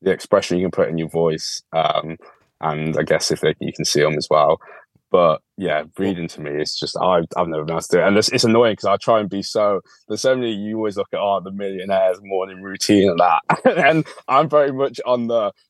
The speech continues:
Speaker 1: I get up at five A M, don't care if it's Monday to Sunday, I'm up at five A M. I always try and get gym out of the way early. I try and just start my day at five. It's just something that I've managed to get into the routine. I love doing it like that.
Speaker 2: Right.
Speaker 1: But there's, there's certain things I now try and add in when I can.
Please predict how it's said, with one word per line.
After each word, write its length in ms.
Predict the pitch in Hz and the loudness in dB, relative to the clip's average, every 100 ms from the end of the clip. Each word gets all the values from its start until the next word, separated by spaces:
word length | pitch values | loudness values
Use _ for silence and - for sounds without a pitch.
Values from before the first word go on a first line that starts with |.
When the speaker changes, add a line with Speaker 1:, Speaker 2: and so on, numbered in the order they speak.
| - | -4
Speaker 1:
I 160 | 113 | -2
get 180 | 110 113 | 0 0
up 80 | 98 | -2
at 80 | 98 | -4
five 240 | 120 113 101 | 0 2 0
A 60 | |
M, 60 | 104 | -2
don't 180 | 110 104 | -2 -4
care 80 | 104 | -4
if 80 | |
it's 100 | 95 | -4
Monday 320 | 107 107 104 101 | -4 2 2 2
to 100 | - | -2
Sunday, 260 | - 98 90 | -4 0 0
I'm 200 | 92 98 | 2 0
up 80 | 87 | -2
at 80 | 80 | -2
five 240 | - 98 87 | 2 2 4
A 160 | 90 90 | 2 2
M. 160 | 92 87 | 0 -4
I 60 | 98 | -2
always 260 | 95 95 92 | 0 -2 -4
try 140 | 95 | -4
and 60 | 90 | -4
get 120 | 78 | 0
gym 180 | 104 98 | 2 4
out 60 | |
of 60 | 82 | 4
the 40 | |
way 240 | 95 92 85 | 4 4 2
early. 480 | 92 92 90 87 92 - _ | 2 2 2 -2 -4 -12 _
I 160 | - 98 | -2 0
try 160 | - 101 | 2 2
and 80 | 87 | 2
just 140 | 87 | -2
start 240 | - 92 | 0 0
my 60 | 82 | 0
day 160 | 90 87 | 0 0
at 100 | 71 | 0
five. 300 | 82 78 78 | -2 -2 -4
It's 120 | 73 | -8
just 320 | - 85 - | -10 -10 -6
something 280 | 98 90 87 | -4 -2 0
that 60 | 80 | 2
I've 100 | 85 | 2
managed 260 | 82 82 | 0 0
to 80 | - | -2
get 40 | 80 | -2
into 160 | - | -2
the 60 | 80 | -4
routine. 280 | 76 82 76 | -2 -2 0
I 60 | |
love 200 | 78 80 | 0 0
doing 180 | - 87 | 2 0
it 80 | 76 | 0
like 260 | 76 78 76 | -2 -4 -6
that. 80 | - | -12
Speaker 2:
Right. 220 | 85 73 - | -16 -12 -2
Speaker 1:
But 140 | 92 | 2
there's, 300 | 92 98 - | 4 4 2
there's 220 | - 95 - | -2 -2 0
certain 240 | 143 113 | 2 0
things 240 | 110 117 104 | -2 -2 -2
I 40 | |
now 200 | 104 101 | -2 -2
try 220 | 98 101 | 0 -2
and 100 | 101 - | -2 -2
add 160 | 101 | -2
in 100 | 98 | -2
when 140 | 98 98 | -4 -6
I 60 | |
can. 360 | 98 110 98 92 | -4 -2 -2 -4